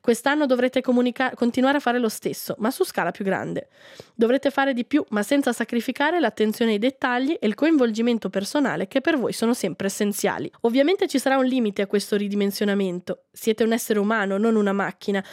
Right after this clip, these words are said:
ma entro la fine dell'anno dovreste ritrovarvi ben radicati e in continua ascesa, assaporando quello che fate.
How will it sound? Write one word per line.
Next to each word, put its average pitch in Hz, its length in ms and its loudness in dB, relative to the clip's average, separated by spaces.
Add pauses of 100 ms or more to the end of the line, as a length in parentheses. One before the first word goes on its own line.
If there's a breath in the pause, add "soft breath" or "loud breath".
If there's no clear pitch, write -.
(200 loud breath)
ma 233 120 2
entro 320 220 2
la 262 120 4
fine 311 200 0
dell'anno 311 460 2
dovreste 233 340 0
ritrovarvi 226 560 -2
ben 262 220 2
radicati 269 640 -2
e - 160 -8
in 330 60 0
continua 226 400 0
ascesa, 180 520 -4
assaporando 202 840 -2
quello 370 240 2
che 214 120 -4
fate. - 420 -8